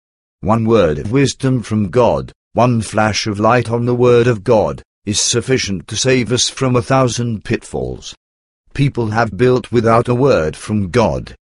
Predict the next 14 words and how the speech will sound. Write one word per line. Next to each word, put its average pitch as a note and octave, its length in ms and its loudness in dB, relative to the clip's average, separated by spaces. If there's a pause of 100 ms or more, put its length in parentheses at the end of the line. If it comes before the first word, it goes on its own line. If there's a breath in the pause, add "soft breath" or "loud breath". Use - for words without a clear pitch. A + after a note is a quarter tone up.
they B2 160 2
have D#3 220 2
bought C#3 360 2
things G#2+ 380 -2
without G#2+ 360 0
a A#2+ 80 0
word A#2+ 380 2
from F#2+ 240 -6
God, E2+ 460 0 (240)
and D2+ 180 -6
they G#2+ 200 2
have G2+ 200 -2
been A#2+ 180 2
ensnared. A2 720 0